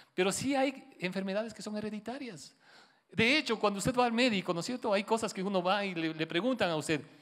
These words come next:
"¿Y en su familia había alguien que tenía este problema de esto, de esto otro, de esto otro?". Le preguntan siempre.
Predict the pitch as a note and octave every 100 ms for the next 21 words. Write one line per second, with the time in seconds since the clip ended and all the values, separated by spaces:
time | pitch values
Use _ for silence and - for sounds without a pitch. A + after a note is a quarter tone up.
0 | - _ - D#3 F3 E3 D#3+ D3 C#3+ F3+
1 | F#3 E3+ D#3 E3 D3+ D#3 F3+ F3 E3 D#3
2 | D3 D#3 D#3+ D3+ C#3 D3+ E3+ D3 C#3+ E3
3 | - D#3 C3 E3+ E3 C#3+ - F#3+ G#3 G#3+
4 | C4 E4 D#4+ C#4+ D#4+ F4 C4+ C#3